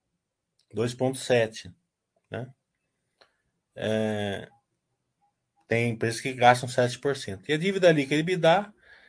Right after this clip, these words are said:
tem algumas empresas que têm dívida negativa, a Gerdau zero ponto trinta e três, a média tá bem baixa, né? A gente já viu bem pior já, é, de cirurgia, né?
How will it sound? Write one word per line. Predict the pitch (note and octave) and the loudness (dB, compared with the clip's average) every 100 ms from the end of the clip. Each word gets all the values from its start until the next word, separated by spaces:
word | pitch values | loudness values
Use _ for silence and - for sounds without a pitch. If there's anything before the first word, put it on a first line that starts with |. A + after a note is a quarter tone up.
| _ - | _ 2
tem | D#3 D3+ | 6 6
algumas | C3 C3 | 6 2
empresas | B2 B2 B2 | 2 0 -4
que | B2 | -2
têm | A#2 | -6
dívida | A#2 A#2 | -4 -4
negativa, | A#2+ C3 E3+ E3 E3+ F#3 F3 | -2 0 0 0 -8 -2 -2
a | B2 | 2
Gerdau | A#2+ A#2+ A2+ | 0 6 4
zero | A2+ A2+ | 4 -4
ponto | - A2+ | -6 -8
trinta | A#2+ B2 | -8 -4
e | C#3+ | -4
três, | C#3+ D3 E3+ | -2 -2 0
a | C#3+ | 0
média | A#2+ B2+ C#3+ C3 | 2 2 2 0
tá | |
bem | B2+ G3+ | -2 -2
baixa, | A#3+ G3+ E3 - D#3 | 2 4 4 0 -10
né? | D#3+ _ _ _ - - _ _ _ | -10 _ _ _ -20 -20 _ _ _
A | A2 | -8
gente | A#2 | 0
já | B2 | 2
viu | A#2+ C3+ | 2 2
bem | C3 E3 | 0 0
pior | F3+ C#3+ C3+ C3 | 0 6 8 6
já, | A#2 A2+ A2+ A2 - - - | 4 4 4 4 0 -8 -8
é, | A2 G#2 G#2 | -6 -4 -6
de | G#2 | -10
cirurgia, | - A2 A2+ A#2 A#2 G#2 G#2+ A2 | -12 -10 -8 -6 -6 -8 -4 -4
né? | G#2 | -4